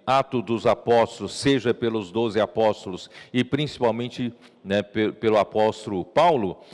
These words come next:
nós vimos que a igreja é administrada pelos presbíteros eleitos pelos apóstolos e designados pelo Espírito Santo. E assim,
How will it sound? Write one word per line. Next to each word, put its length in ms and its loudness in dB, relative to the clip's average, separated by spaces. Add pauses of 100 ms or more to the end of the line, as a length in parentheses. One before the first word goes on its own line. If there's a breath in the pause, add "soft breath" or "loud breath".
nós 240 0
vimos 340 -6
que 280 -2 (180 loud breath)
a 100 2
igreja 680 0
é 180 0
administrada 1040 -2
pelos 460 -6
presbíteros 960 -4 (360 loud breath)
eleitos 760 2
pelos 340 -4
apóstolos 880 0 (240 loud breath)
e 400 -2
designados 880 -2
pelo 240 -4
Espírito 560 -10
Santo. 540 -6 (480 loud breath)
E 120 4
assim, 540 2